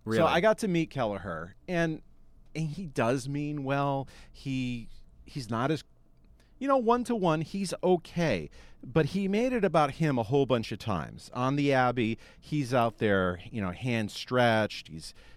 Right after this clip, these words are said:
Speaker 2: making noise. He gets to Jack's Abbey, and he climbed on a table, and he's whooping it up. He's handing out sponsorship stuff. He's taking pictures with Milton's boxes. He tried to make it about him, and there was, like, about six guys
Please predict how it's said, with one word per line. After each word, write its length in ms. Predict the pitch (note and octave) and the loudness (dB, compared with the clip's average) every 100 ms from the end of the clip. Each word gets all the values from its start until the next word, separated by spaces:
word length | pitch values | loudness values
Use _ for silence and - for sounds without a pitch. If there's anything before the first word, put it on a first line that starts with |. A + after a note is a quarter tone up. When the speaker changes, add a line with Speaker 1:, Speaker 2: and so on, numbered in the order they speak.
| - | -4
Speaker 2:
making 400 | A#2 A#2+ G#2 F#2+ | 0 0 0 0
noise. 500 | A2+ A2+ A2 G#2 G#2 | 2 4 4 4 0
He 140 | - | -8
gets 420 | C3+ D#3 - - - - - | -2 -2 -2 -12 -16 -20 -8
to 400 | D3+ C3+ B2 G#2+ | -2 0 0 -4
Jack's 400 | C3 B2+ B2 C3+ | 0 0 0 -2
Abbey, 400 | B2+ C3 F2+ D#2 - - - | -2 -2 -6 -8 -14 -20 -20
and 220 | - B2 A#2+ | -8 -4 -4
he 140 | C3 | -4
climbed 500 | A#2 - E3+ F3+ F3 | -8 -6 -2 -2 0
on 140 | D3 G#2 | 0 -2
a 60 | |
table, 520 | - D3+ F#3+ F#3 A#2 | -4 -2 -2 -2 -2
and 80 | F2+ | -4
he's 160 | F2 F2+ | -6 -6
whooping 360 | A2 E3 D3 | -4 0 0
it 100 | A#2+ | 0
up. 300 | B2 C3+ - - - | 0 0 -4 -20 -20
He's 220 | - A#2 - | -10 -8 -2
handing 360 | D#3 E3 D#3+ | 0 0 0
out 140 | B2 - | -2 -4
sponsorship 760 | - B2+ C3 D3 C3 - C#3 - | -4 -2 -2 -4 -8 -6 -6 -8
stuff. 420 | - B2+ B2 - | -4 -2 -2 -4
He's 140 | G2 | -8
taking 320 | - D3+ C3+ | -4 -4 -4
pictures 440 | A#2+ C#3 - B2+ G#2 | -6 -8 -6 -10 -8
with 120 | F#2+ | -4
Milton's 440 | F#2+ C3 - A2+ | 0 0 0 -8
boxes. 600 | G#2 A2 A2+ - A2+ G2+ - - - | -2 -2 -2 -4 -6 -6 -8 -20 -16
He 140 | - C#3 | -6 -6
tried 340 | - F3+ G3+ | 0 2 4
to 80 | F3 | 2
make 200 | E3+ D#3+ | 0 0
it 60 | C3 | 2
about 240 | A#2 G2+ | 2 0
him, 360 | - D#3+ B2 G2+ | -2 0 2 0
and 120 | A2 | -2
there 80 | A3 | -4
was, 160 | D4+ F#3+ | -4 -6
like, 120 | C3+ | -4
about 220 | A2+ F#2 | -6 -6
six 400 | - - F3 - | -8 -4 -2 0
guys 500 | C#3 C#3 G2+ D2+ | 0 2 0 -2